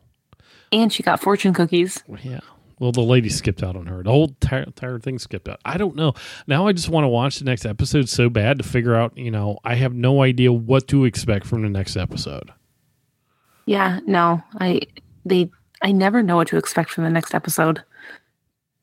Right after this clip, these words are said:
Speaker 2: Now, we did
Speaker 1: They're s-
Speaker 2: see, yep.
Speaker 1: they're so good at that.
Speaker 2: I know. It's one thing that we did see in this episode. We did see the, uh, relationship between Grace and Arthur really grow from what it was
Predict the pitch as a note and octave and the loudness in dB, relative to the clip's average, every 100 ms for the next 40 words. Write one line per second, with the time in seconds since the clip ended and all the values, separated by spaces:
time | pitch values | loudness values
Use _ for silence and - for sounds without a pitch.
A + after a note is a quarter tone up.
0 | _ B2+ B2 A#2+ C3 B2 F3 G3+ D#3 A#2+ | _ 2 2 4 2 2 2 2 0 -2
1 | - _ B2 C3 _ _ F#3 - G#3+ G3+ | -12 _ -10 -10 _ _ -2 2 2 2
2 | A#3 F#3 C#3 - - C3 A#2+ C3 F3+ G#2 | 0 0 0 -2 -4 -2 0 2 2 0
3 | E2+ F2 - - A#2+ - - _ C#3+ D3 | -4 -14 -18 -14 -12 -12 -16 _ 0 2
4 | F#3 D3+ D#3+ C#3 B2+ D#3+ D#3 - B2 A#2 | 2 2 0 2 2 2 0 2 2 2
5 | F3+ A3+ G3 B2+ A#2+ A2 A2+ B2 - B2+ | 0 0 -2 -2 -2 0 -2 -4 -2 -2
6 | A2+ A2+ G#2+ _ - _ _ _ _ _ | -2 -2 -4 _ -20 _ _ _ _ _
7 | _ _ _ - B2+ G#2+ G#2 _ _ _ | _ _ _ -4 -2 -2 -8 _ _ _
8 | _ _ _ - C3 C#3 D3+ C#3 C3+ C#3 | _ _ _ 0 2 4 2 0 0 -2
9 | A#2+ G2+ B2 A2 A#2+ B2 - G2 D#3+ D3+ | 0 0 2 2 0 0 -2 -4 -2 0
10 | A2 G#2 B2+ C3+ A2+ G2+ G2+ B2 B2+ E2+ | 0 2 4 6 4 2 4 4 4 0
11 | E2 - _ - A2+ A2+ G#2+ G2 G2+ F#2 | -10 -20 _ -6 -4 0 -2 -2 -8 -10
12 | F2+ - | -10 -14